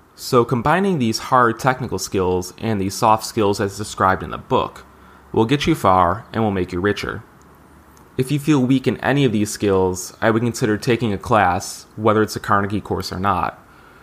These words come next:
or even joining a group like Toastmasters. So in the intro, Carnegie also mentions that this is an action book. Sure, it's easy to read books like this one and other inspiring self-help books,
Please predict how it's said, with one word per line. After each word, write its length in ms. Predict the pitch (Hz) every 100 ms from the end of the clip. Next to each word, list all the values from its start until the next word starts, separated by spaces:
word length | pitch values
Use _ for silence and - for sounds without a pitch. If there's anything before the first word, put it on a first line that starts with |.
| - - -
or 120 | 127 143
even 220 | 139 123
joining 300 | 123 117 107
a 40 |
group 280 | 95 107 98
like 180 | 82 90
Toastmasters. 880 | 98 - - 71 - - - - - _ _ _ _ _ _ _ _ _ _ _
So 200 | - 170
in 80 | 185
the 100 | 170
intro, 320 | 185 120 110
Carnegie 480 | 131 170 214 226 156
also 280 | 120 - 113
mentions 520 | 107 110 117 107 98
that 320 | 98 - 101
this 300 | 110 113 -
is 140 | -
an 140 | 110 -
action 380 | 104 104 - 87
book. 400 | 87 62 - - _ _ - _ _ _ _ _
Sure, 320 | - - 156
it's 140 | 143 95
easy 240 | 156 233
to 60 | 208
read 240 | 151 110
books 300 | 117 113 -
like 160 | 101 95
this 240 | 107 -
one 380 | 104 101 98 98
and 240 | 92 92
other 260 | - 110 110
inspiring 560 | 101 - 104 98 92 95
self-help 540 | 95 90 131 143 143
books, 480 | 80 - - -